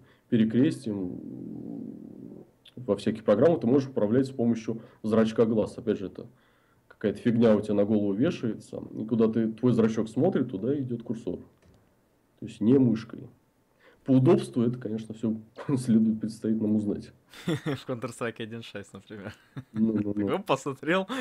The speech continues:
Speaker 2: сразу хедшот.
Speaker 1: «Смотрите, пацан дёрганый какой-то, тихо, у него нервный». <laughs> Всё, да?
Speaker 2: Спасибо тебе большое, Серёжа, спасибо за беседу, очень понравилось, надеюсь, ещё
Speaker 1: На
Speaker 2: не раз с тобой
Speaker 1: здоровье.
Speaker 2: пообщаюсь. <laughs>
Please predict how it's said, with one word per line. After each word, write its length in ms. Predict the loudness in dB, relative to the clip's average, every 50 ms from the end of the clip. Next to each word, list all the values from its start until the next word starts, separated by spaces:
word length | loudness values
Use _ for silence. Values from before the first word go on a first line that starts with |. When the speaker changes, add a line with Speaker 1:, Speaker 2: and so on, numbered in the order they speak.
| -6 -6
Speaker 2:
сразу 240 | -6 -4 -4 -4 -4
хедшот. 460 | -6 -6 -8 -8 -10 -8 -2 0 2
Speaker 1:
«Смотрите, 280 | 6 8 8 8 8 6
пацан 340 | 6 6 8 8 8 8 8
дёрганый 460 | 8 8 8 8 10 8 8 8 8
какой-то, 460 | 6 6 6 4 4 4 2 -2 -8
тихо, 220 | 0 4 6 8 8
у 60 | 8
него 120 | 10 10
нервный». 500 | 10 10 10 8 8 6 4 2 2 0 -2
<laughs> 460 | 0 4 6 8 8 8 6 4 2 _ -16 -20 -20 -20 -20 -20 _
Всё, 280 | -14 -8 -4 -4 -2
да? 220 | 0 0 -2 -2 -4 -8 -14 -20 -20 _ _ _ -20 -20 -20 -20 -20 -20 -20 -20 -20 -20 -20 -20 -20 -20 -12 _
Speaker 2:
Спасибо 320 | 2 2 4 6 4 4 6
тебе 120 | 6 6 6
большое, 360 | 6 6 2 2 2 2 2
Серёжа, 420 | 2 0 -2 0 0 -2 -2 -4
спасибо 440 | -8 -10 -10 -10 -8 -8 -6 -6 -4
за 100 | -6 -6
беседу, 720 | -8 -10 -12 -10 -6 -4 -4 -4 -4 -4 -6 -6 -8 -10 -12 -16 _ _
очень 320 | -18 -16 -16 -16 -16 -14 -12
понравилось, 720 | -10 -8 -6 -6 -4 -4 -4 -4 -6 -6 -8 -10 -12 -14
надеюсь, 420 | -14 -12 -10 -10 -10 -10 -10 -10 -12
ещё 260 | -14 -12 -2 0 2
Speaker 1:
На 60 | 2
Speaker 2:
не 40 | 2
раз 200 | 2 4 4 6
с 20 |
тобой 200 | 6 6 4 2
Speaker 1:
здоровье. 0 |
Speaker 2:
пообщаюсь. 640 | 2 0 -2 -2 0 -2 -4 -4 -4 -6 -10 -14 -14 -18 -20 -20 -20 _ -20
<laughs> 440 | -20 -20 -20 -20 -20 -20 -20 -20